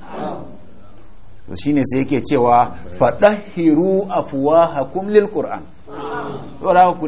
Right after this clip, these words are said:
ku dinga tsarkake bakunan ku saboda Qur'ani. In za ku yi karatun Qur'ani ku tsarkake bakin ku tukunna kafin ku yi. Duk mutumin da zai tilawa yayi aswaki sannan yazo yana tilawa ko kuma zai yi sallah yayi aswaki sannan yazo yayi sallah ko shakka babu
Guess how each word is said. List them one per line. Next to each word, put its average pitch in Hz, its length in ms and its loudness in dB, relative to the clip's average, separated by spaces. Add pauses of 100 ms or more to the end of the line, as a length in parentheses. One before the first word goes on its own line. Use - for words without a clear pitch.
(140)
ku 151 100 -8
dinga 175 440 -2 (880)
tsarkake 185 400 2
bakunan 175 440 4
ku 147 60 -4
saboda 156 300 0
Qur'ani. 110 420 -4 (720)
In 147 80 2
za 170 120 6
ku 175 100 2
yi 165 40 2
karatun 165 300 0
Qur'ani 165 320 -2
ku 156 120 -8
tsarkake 165 420 0
bakin 143 280 0
ku 139 100 -4
tukunna 127 280 -4
kafin 117 320 -4
ku 110 80 -8
yi. 85 140 -8 (360)
Duk 175 140 0
mutumin 190 420 0
da 165 80 2
zai 160 200 2
tilawa 135 500 4
yayi 147 300 4
aswaki 131 600 2
sannan 131 300 -2
yazo 151 140 2
yana 156 160 0
tilawa 117 500 -2 (240)
ko 147 120 0
kuma 165 200 -2
zai 170 140 4
yi 156 80 6
sallah 151 380 2 (180)
yayi 147 160 4
aswaki 139 580 2
sannan 135 260 -4
yazo 139 180 -2
yayi 147 140 0
sallah 147 360 -4
ko 156 100 -6
shakka 165 240 -6
babu 135 400 -2